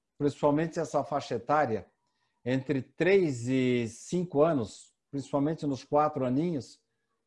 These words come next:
há casos em que as crianças têm, assim, acesso a algumas recordações passadas. Com o passar do tempo, ele perde essa capacidade e não volta a lembrar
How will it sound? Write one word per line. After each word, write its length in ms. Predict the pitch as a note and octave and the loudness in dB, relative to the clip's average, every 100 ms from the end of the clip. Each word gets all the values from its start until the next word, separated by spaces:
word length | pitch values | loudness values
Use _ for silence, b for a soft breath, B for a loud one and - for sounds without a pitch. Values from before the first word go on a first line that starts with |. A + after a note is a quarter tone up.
| _ - | _ -2
há 160 | C3 D3 | 2 2
casos 440 | - C#3+ D3 C3 | 6 6 6 2
em 100 | D3 | -4
que 100 | D#3 | -2
as 160 | D3+ - | -4 0
crianças 560 | C#3+ C3+ C#3+ D3+ C3+ | 2 2 0 -4 -10
têm, 220 | - C3+ | -2 0
assim, 520 | C3+ C3 C#3 C3+ C3 - _ _ _ - | 0 -2 -2 0 -2 -6 _ _ _ -4
acesso 680 | B2+ - C#3+ C#3 C3+ D3 C3 _ _ _ _ _ | -4 0 4 4 2 -2 -4 _ _ _ _ _
a 80 | B2 | 4
algumas 960 | B2 A#2+ B2+ C3+ C3 B2 A2 - - _ _ - | 4 6 2 2 2 2 -2 -8 -18 _ _ -4
recordações 1080 | C3+ D3 C3+ B2 A#2+ - B2+ C3 C#3+ - - _ _ _ _ _ _ _ - | -2 2 0 0 -4 -2 0 2 0 -6 -20 _ _ _ _ _ _ _ 0
passadas. 800 | C#3+ - C3+ B2 G2 G2 - _ _ _ _ _ _ - | 2 2 2 2 0 -6 -10 _ _ _ _ _ _ -4
Com 140 | D#3 | -2
o 60 | D3+ | 2
passar 360 | D#3+ D3 D3+ | 2 4 2
do 160 | D3 D#3 | 4 0
tempo, 540 | - D3+ D#3 E3+ F#3+ | 2 2 2 0 2
ele 160 | F#3+ F3 | 2 0
perde 400 | - D3 D3 B2 | 4 6 6 4
essa 240 | B2 B2+ | -4 -6
capacidade 800 | A#2 A2+ B2+ A#2+ C3 A#2+ B2+ C3+ | -10 -6 -6 -4 0 2 2 0
e 240 | D3+ D3+ D3 | -2 0 0
não 180 | C#3+ B2 | 0 0
volta 240 | B2+ C3 | 0 0
a 40 | |
lembrar 340 | C3+ C3 B2 | -2 0 2